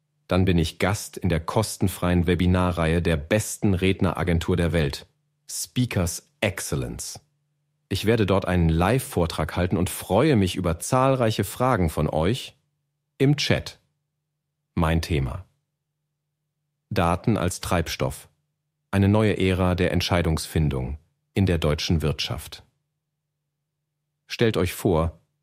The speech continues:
ihr könntet in die Zukunft blicken und die Entscheidungen treffen, die euer Unternehmen nicht nur überleben, sondern florieren lassen. Klingt wie Zauberei,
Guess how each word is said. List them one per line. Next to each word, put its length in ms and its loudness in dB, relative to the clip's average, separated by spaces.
ihr 100 2
könntet 300 2
in 100 2
die 120 0
Zukunft 640 -2
blicken 420 -2
und 160 0
die 100 0
Entscheidungen 580 2
treffen, 440 -2
die 160 -2
euer 240 2
Unternehmen 720 2
nicht 360 0
nur 240 2
überleben, 580 2
sondern 300 0
florieren 580 0
lassen. 400 -6
Klingt 280 2
wie 100 0
Zauberei, 680 -2